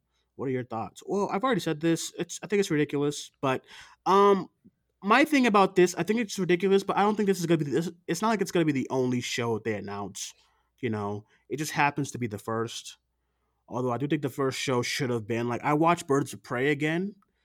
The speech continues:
um, 'cause I wanted to do the new, I wanted to test out the four K feature on the P S five,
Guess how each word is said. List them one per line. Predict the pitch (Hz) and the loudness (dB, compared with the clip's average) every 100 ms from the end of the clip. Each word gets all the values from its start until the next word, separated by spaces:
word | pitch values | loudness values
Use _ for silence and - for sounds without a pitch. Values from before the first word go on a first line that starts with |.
| _ _ _ | _ _ _
um, | - 127 127 123 113 110 104 95 | -2 0 0 0 -2 -2 -4 -8
'cause | - | -4
I | 143 | -2
wanted | 127 139 139 | 2 2 0
to | |
do | 131 131 | 0 0
the | 127 | 0
new, | 123 131 127 117 | 0 2 0 -2
I | - | -4
wanted | 120 131 135 | -2 -2 -2
to | 117 | -6
test | - 117 - | -10 -8 -4
out | 123 120 | -4 -6
the | 120 | -8
four | 135 123 | -4 -4
K | - 123 123 | -2 -2 -2
feature | 127 - 127 123 135 120 | -4 -6 -8 -6 -4 -4
on | 113 | -4
the | 110 | -6
P | 110 123 | -6 -6
S | 110 | -6
five, | - 123 135 170 | -4 -4 -4 -8